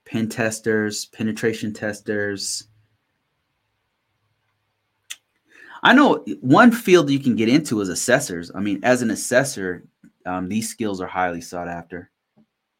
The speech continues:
the skills you have. But I would say one thing you could do is if you're trying to do management type positions, there's a couple professional level certs that I know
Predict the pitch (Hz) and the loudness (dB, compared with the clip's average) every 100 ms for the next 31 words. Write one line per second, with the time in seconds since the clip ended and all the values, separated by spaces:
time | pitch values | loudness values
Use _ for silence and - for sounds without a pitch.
0 | _ _ _ _ _ _ 101 98 104 95 | _ _ _ _ _ _ -14 -8 -6 -6
1 | 92 85 98 87 82 _ _ _ _ - | -8 -4 -2 -4 -8 _ _ _ _ 2
2 | 151 226 220 185 165 151 139 131 _ _ | 4 4 2 2 4 4 0 -6 _ _
3 | _ - _ 123 160 170 165 143 139 147 | _ -20 _ 2 2 4 0 0 0 0
4 | 139 120 117 107 101 98 _ - 107 104 | 0 0 -4 -4 -6 -16 _ -8 -4 -4
5 | 104 95 - 110 110 107 - 127 113 110 | -6 -8 -10 -10 -8 -8 -4 -4 -4 -6
6 | 101 107 120 113 107 98 107 95 95 95 | -6 -4 -4 -6 -8 -8 -8 -8 -8 -10
7 | 95 95 92 101 95 98 107 104 - 104 | -10 -10 -10 -10 -12 -10 -10 -10 -12 -14
8 | 101 104 - 98 95 90 - 98 92 87 | -8 -8 -6 -8 -8 -10 -8 -8 -6 -8
9 | 92 92 101 101 95 | -6 -6 -4 -6 -8